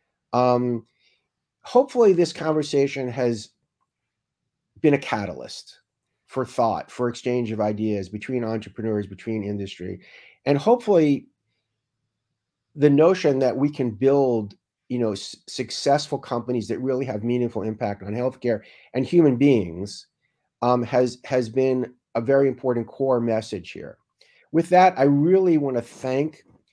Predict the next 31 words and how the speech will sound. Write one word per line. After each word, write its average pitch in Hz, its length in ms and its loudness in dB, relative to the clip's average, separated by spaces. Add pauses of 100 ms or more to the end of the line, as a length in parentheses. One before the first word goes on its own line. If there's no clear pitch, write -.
(340)
people 175 420 0
who 151 280 -2
have 113 420 -2 (300)
signed 131 400 -2
in 131 120 2
today. 135 380 0
And, 117 160 0
and 120 240 -4
I 117 40 2
will 143 200 2
say 139 360 -2 (260)
one 151 160 2
of 165 80 2
the 147 40 -2
companies 143 460 -4
that 120 100 -4
I 117 120 0
personally 131 680 -4
have 117 300 -4 (360)
a 107 60 -8
vested 127 460 -2
interest 123 460 -4
in, 113 340 -4 (1120)
um, 113 340 -6 (540)
you 127 100 0
know, 117 400 2
uh, 113 300 0 (120)
a, 107 100 -6 (100)
a 117 80 -2
company 135 480 -2
that, 113 320 2